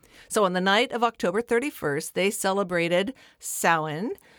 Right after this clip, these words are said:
when it was believed that the ghosts of the dead returned to Earth. On Halloween, with that belief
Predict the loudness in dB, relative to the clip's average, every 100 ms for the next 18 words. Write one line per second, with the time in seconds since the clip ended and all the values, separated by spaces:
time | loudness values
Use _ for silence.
0 | -10 0 2 2 2 0 0 -2 0 -2
1 | -2 -2 0 -2 0 2 2 2 -2 -4
2 | -2 2 0 0 -4 -4 -4 -4 -4 -6
3 | -2 -2 -2 -4 -16 -20 _ _ _ _
4 | 0 0 0 -2 0 2 2 0 -2 -2
5 | -4 -6 -8 -2 0 2 0 0 -2 0
6 | -2 -4